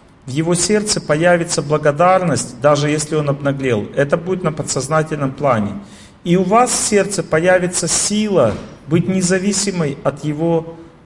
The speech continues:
зависимости, понимаете? То есть женщина становится зависимой, ей надо готовить по-любому, хоть он ее унижает. То есть она зависит. Он ей говорит: «Ты будешь готовить?» И она идет готовить, потому что она зависит от него.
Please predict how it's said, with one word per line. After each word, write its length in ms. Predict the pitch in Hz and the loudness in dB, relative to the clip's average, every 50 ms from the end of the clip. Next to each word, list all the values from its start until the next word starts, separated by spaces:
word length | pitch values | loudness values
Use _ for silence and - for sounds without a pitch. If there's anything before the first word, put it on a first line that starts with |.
| _ _ _ | _ _ _
зависимости, 880 | 135 107 127 147 151 170 160 - - 143 127 120 110 - - - 123 | -4 0 0 0 2 0 -2 -2 -2 -2 -2 -2 -2 -2 -4 -6 -10
понимаете? 520 | - - - 95 110 120 165 180 175 - 127 | -10 -10 -6 -4 -2 -2 -2 -2 -2 -4 -6
То 140 | 135 - | -2 0
есть 140 | 131 127 120 | 0 0 0
женщина 460 | 127 160 180 180 175 - 180 165 156 | 0 0 0 -2 -2 -4 -4 -2 -2
становится 480 | 143 - - 160 165 160 151 151 - 143 | -2 -2 -2 -2 0 0 -2 0 -2 -2
зависимой, 600 | 135 139 156 160 165 180 160 - - 139 135 135 | 0 2 0 2 2 -2 -2 -2 -4 -4 -2 -2
ей 160 | 139 147 151 | 0 0 0
надо 240 | 151 156 151 143 151 | 2 2 2 2 0
готовить 520 | 139 143 143 143 - 190 170 151 - - | 0 0 -2 0 0 -2 -2 -2 -6 0
по-любому, 560 | - 151 151 151 143 143 147 156 143 131 120 113 | 0 2 2 2 0 0 0 0 0 0 0 -2
хоть 220 | 120 131 127 143 | -2 -2 0 0
он 120 | 151 147 | 0 0
ее 140 | 147 147 147 | 0 0 0
унижает. 640 | 147 143 143 147 143 131 131 135 123 110 101 95 95 | 0 0 0 0 0 2 2 2 4 4 2 2 -2
То 460 | - - - - - - - - - | -4 -14 -20 -20 -20 -20 -14 -8 -6
есть 140 | 120 - - | -2 -2 0
она 200 | 160 160 160 135 | 2 2 2 2
зависит. 640 | - - 175 170 156 151 165 170 147 - - 131 - - - - - - - - | 4 4 2 2 2 0 -2 -2 -2 -2 -6 -8 -10 -12 -20 -20 -20 -18 -4 -2
Он 120 | 143 156 | 2 2
ей 80 | 160 143 | 2 4
говорит: 340 | - 160 156 - - - | 2 2 0 0 -4 -2
«Ты 200 | - 165 160 156 | 2 4 4 4
будешь 400 | 135 117 143 196 202 214 202 165 | 4 2 2 2 4 4 2 2
готовить?» 540 | 151 190 180 170 - 185 170 143 131 120 - | 4 2 2 2 2 0 0 0 0 0 2
И 20 | 147 | 2
она 200 | 139 151 151 151 | 2 4 2 2
идет 240 | 139 156 175 147 | 2 2 0 2
готовить, 460 | 143 151 143 147 - 196 202 196 202 196 | 2 0 0 2 4 4 4 4 4 0
потому 340 | 160 - 160 143 156 165 | -2 0 0 0 0 0
что 360 | 151 - - 160 147 143 143 - - - - - | -2 0 2 2 2 2 2 -4 -14 -20 -6 -4
она 260 | 135 143 165 160 143 | 0 2 2 2 2
зависит 760 | - - 165 156 139 131 131 139 170 160 - - 123 - - | 4 2 2 2 2 -2 -4 -2 -2 -2 -2 -4 -8 -6 -6
от 160 | 117 - - | -8 -6 -4
него. 320 | 123 117 107 101 92 87 | -4 -2 0 0 -2 -2